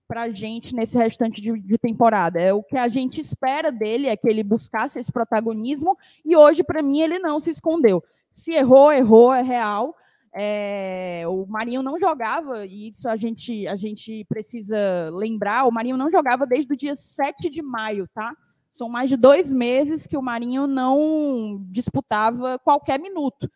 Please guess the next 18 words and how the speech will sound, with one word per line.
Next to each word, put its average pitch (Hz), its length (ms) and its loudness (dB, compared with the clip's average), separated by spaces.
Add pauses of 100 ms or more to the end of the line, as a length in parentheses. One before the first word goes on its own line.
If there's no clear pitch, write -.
(360)
No, 262 480 4
na 254 180 -4
última, 320 580 -4
na 233 140 -4
última 311 260 -2
partida 277 460 -2
dele, 240 400 2
sete 220 400 -4
de 254 140 -2
maio, 254 500 -2
ele 262 260 -2
jogou 247 380 2
apenas 262 380 -2
quatorze 285 680 2
minutos 262 360 -4
pelo 240 180 0
Flamengo. 208 480 -6
Então, 214 300 -8